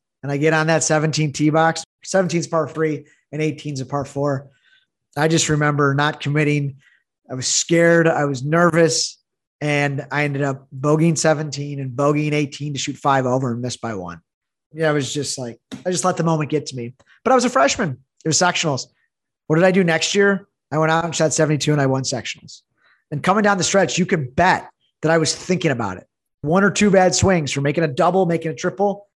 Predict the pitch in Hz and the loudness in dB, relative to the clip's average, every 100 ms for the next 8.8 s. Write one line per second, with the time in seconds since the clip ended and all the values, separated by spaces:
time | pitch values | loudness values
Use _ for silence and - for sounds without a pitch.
0 | - 139 139 160 196 190 - 185 175 165 | -16 -12 -2 0 0 -4 -6 0 2 2
1 | 160 175 151 151 131 - 156 147 143 - | 4 2 2 -2 -4 -2 -2 0 -4 -6
2 | - _ 175 160 185 185 180 165 175 170 | -10 _ -2 2 2 0 -2 0 2 2
3 | 143 151 151 127 139 - - 139 170 160 | 2 0 2 0 -2 -4 -6 0 0 2
4 | 147 139 151 165 147 151 175 170 _ _ | 0 2 0 0 0 2 2 -2 _ _
5 | _ - 143 151 165 156 160 151 139 - | _ -8 -2 2 2 0 -4 -4 -8 -8
6 | 220 240 240 208 170 185 185 185 175 175 | -6 -2 0 0 2 2 2 2 2 0
7 | 131 160 170 170 - - _ 190 170 185 | -2 -2 -2 -4 -10 -20 _ -2 -2 -2
8 | 196 208 202 170 175 156 - | 0 2 4 4 4 0 -4